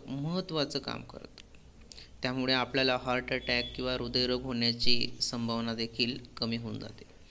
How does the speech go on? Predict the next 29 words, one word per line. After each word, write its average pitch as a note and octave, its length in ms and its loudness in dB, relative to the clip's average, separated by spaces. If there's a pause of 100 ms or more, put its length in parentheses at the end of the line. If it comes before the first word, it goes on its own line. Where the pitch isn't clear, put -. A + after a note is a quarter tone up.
(440)
जर D#3+ 140 6
आपल्याला E3+ 440 4
जेवल्यानंतर C#3 680 4
गॅस, B2 500 4
ॲसिडिटीसारखा C3+ 880 0
त्रास C3+ 380 -2
होत D3 200 -4
असेल, B2+ 520 -4
तर C#3+ 80 2 (220)
ते D#3 100 6
कमी D#3 400 0
करण्याचं C3+ 500 0
काम B2+ 420 -2
हे D#3 220 2 (300)
जिरं A#2 280 4
करतं - 400 -4 (340)
आणि C#3 260 2 (1120)
पोट D#3+ 240 2 (460)
पूर्णपणे F3 540 -2
साफ C#3+ 420 -8
करण्याचं B2+ 400 -6
काम A2 320 -4
देखील A2 380 -6
जिरं A#2 260 2
करत G2+ 280 -6
असतं, - 340 -6 (560)
म्हणून D3+ 280 -2
यामध्ये C#3 400 2
मी E3+ 220 0